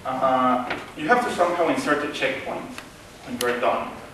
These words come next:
For example, in your repaint function there, you could,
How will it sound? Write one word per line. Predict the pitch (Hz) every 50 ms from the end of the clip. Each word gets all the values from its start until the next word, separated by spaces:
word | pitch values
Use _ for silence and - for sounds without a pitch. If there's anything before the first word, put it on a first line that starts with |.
| - -
For | - 143 139
example, | 139 - 170 165 165 170 170 -
in | 151 147
your | 143 143 139 135 135
repaint | 135 156 185 180 175 196 - -
function | - 180 175 - - 208 196 180 170
there, | 160 175 - - - - - - - - - - - - - - - - - - - 147
you | 151 160
could, | 165 175 170 175